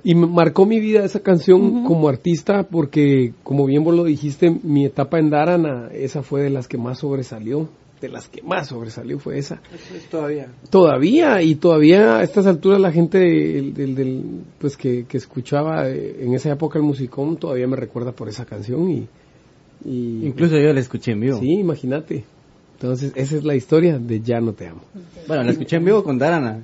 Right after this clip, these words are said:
Speaker 4: También la escuchaba.
Speaker 1: Imagínate,
Speaker 4: Bueno.
Speaker 1: mano, con Darana, la
Speaker 3: ¿Eso es qué?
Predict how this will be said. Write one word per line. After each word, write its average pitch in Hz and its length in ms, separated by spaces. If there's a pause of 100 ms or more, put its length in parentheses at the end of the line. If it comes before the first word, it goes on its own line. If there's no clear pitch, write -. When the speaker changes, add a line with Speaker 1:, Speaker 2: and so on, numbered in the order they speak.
(160)
Speaker 4:
También 135 240
la 175 80
escuchaba. 165 340
Speaker 1:
Imagínate, 175 800
Speaker 4:
Bueno. 165 260
Speaker 1:
mano, 165 220
con 139 240
Darana, 131 480
la 82 120 (200)
Speaker 3:
¿Eso - 120
es 208 100
qué? 185 180